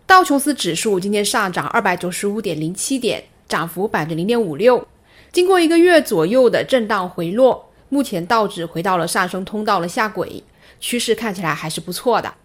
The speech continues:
今天自动数据公司公布小非农数据A D P，A D P数据显示，八月份私营企业新增就业岗位三点八万个，低于七月份修正后数据四点六万个，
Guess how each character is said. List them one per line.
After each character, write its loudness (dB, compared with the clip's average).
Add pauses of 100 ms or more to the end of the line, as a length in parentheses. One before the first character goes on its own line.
(260)
今 4
天 4
自 2
动 4
数 2
据 6
公 2
司 -2
公 -2
布 0
小 -4
非 0
农 0
数 -2
据 -4
A -2
D -6
P，A -2
D 6
P 6
数 0
据 2
显 -4
示， 0 (260)
八 4
月 6
份 0
私 0
营 4
企 -4
业 2
新 -2
增 -2
就 -4
业 0
岗 -8
位 -2
三 0
点 0
八 0
万 0
个， 0 (340)
低 8
于 6
七 -2
月 6
份 0
修 -2
正 0
后 -2
数 -4
据 -4
四 -6
点 -4
六 -2
万 0
个， 0